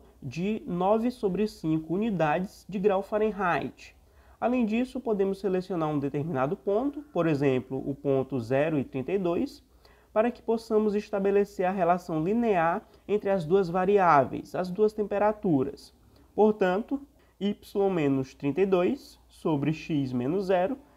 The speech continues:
é igual a nove sobre cinco. Vamos então buscar isolar a variável Y,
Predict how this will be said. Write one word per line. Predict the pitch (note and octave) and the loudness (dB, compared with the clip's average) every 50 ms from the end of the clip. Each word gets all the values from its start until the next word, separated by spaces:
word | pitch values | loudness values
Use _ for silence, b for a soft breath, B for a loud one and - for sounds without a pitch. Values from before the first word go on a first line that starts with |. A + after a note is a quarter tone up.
| B B | B B
é | - F#3 G#3+ | -2 0 0
igual | A3 F#3 D#3+ E3 E3 E3 E3+ G3+ - - - | 0 2 4 4 4 6 4 2 -2 -4 -4
a | F#3 F#3 | -4 -4
nove | F3+ F3+ D#3+ D3 D3 D3+ C#3+ D3+ F#3+ | -2 0 2 4 4 4 2 0 -4
sobre | F#3+ - - E3+ E3 F3 G3+ | -6 -6 -6 -6 -4 -4 -4
cinco. | - - - - F#3 D3 B2+ A#2+ - - - - - _ b b b b b b b - | -4 -6 -4 -2 0 0 0 -2 -4 -8 -16 -20 -20 _ b b b b b b b -2
Vamos | G#3+ A#3+ A#3 G#3+ | 0 2 2 2
então | A#3 A#3 G#3+ - G#3 G#3 | 2 0 0 2 2 2
buscar | F#3+ G#3 G#3 - - F3+ D#3 | 2 2 0 0 0 0 0
isolar | D#3+ D#3 D3+ E3 D#3 D3+ C#3 C3 B2 | 0 0 0 2 2 4 4 4 4
a | B2+ | 2
variável | A#2+ C3 B2+ A#2+ B2 A#2 A2+ A2+ D3 F3+ A3+ | 2 0 0 0 0 -2 -2 -2 -2 0 0
Y, | A3+ G#3+ G#3+ - - - B3+ B3+ | 0 0 -2 -6 -8 -8 -6 -6